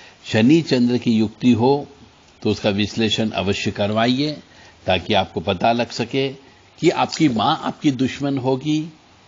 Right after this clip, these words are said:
कि आपकी पत्नी आपकी दुश्मन होगी, कि आपकी लड़की आपकी दुश्मन होगी, या फिर इसका विपरीत भी ले सकते हैं कि आप मां के दुश्मन बन सकते हैं,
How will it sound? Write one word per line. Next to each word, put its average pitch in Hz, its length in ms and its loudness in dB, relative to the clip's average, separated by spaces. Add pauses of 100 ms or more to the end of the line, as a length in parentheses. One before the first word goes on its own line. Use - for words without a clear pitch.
(240)
कि 120 80 0
आपकी 107 280 0
पत्नी 151 460 0
आपकी 135 300 -4
दुश्मन 127 420 -2
होगी, 123 400 -2 (480)
कि 143 60 0
आपकी 127 280 0
लड़की 113 540 2
आपकी - 380 -4
दुश्मन 190 460 -8
होगी, - 400 -14 (1120)
या 107 220 4
फिर 160 380 2 (1300)
इसका 135 240 0
विपरीत 156 500 2
भी 151 120 -6
ले 113 180 -6
सकते - 360 -16
हैं - 200 -20 (1800)
कि 156 80 4
आप 123 360 2
मां 160 220 2
के 160 160 -4
दुश्मन 147 540 -4
बन 139 180 -4
सकते - 380 -12
हैं, 90 220 -12